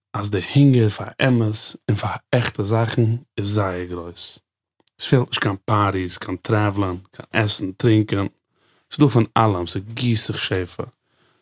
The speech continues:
דער עולם רעבט דא פיל אין רייכטום. אבער עס איז דא ממש א רעב לדבר השם. א הונגער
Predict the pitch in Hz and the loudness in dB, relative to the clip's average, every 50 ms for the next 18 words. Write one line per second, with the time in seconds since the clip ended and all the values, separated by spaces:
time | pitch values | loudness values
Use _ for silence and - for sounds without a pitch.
0 | _ - 139 139 131 127 120 110 113 110 107 - - 104 92 - - 101 98 90 | _ 6 6 8 8 8 8 8 8 6 4 4 0 -2 0 2 2 2 2 2
1 | 92 92 98 104 107 104 98 - - - - - - _ _ _ _ _ _ _ | 0 2 2 2 2 2 0 -2 -4 -6 -10 -12 -14 _ _ _ _ _ _ _
2 | _ _ _ _ _ _ _ _ - 98 98 101 95 - - - 107 110 131 143 | _ _ _ _ _ _ _ _ -4 -2 -2 -2 -2 -2 -4 -6 0 4 4 6
3 | 139 131 139 - _ _ _ - 104 107 131 143 143 147 143 135 131 120 - - | 6 4 2 -2 _ _ _ -2 2 2 4 4 4 4 4 4 2 2 2 2
4 | 117 107 107 113 120 120 110 98 98 98 98 101 101 95 92 90 85 - - - | 2 2 4 4 4 4 4 2 0 -2 -2 -2 0 0 0 -2 -2 -4 -4 -2
5 | - 92 87 85 - _ _ _ _ _ - 107 104 101 98 95 - 135 143 139 | -2 -4 -4 -6 -10 _ _ _ _ _ -2 -2 -2 -2 -2 0 2 4 6 6
6 | 131 123 120 120 117 | 6 6 6 4 4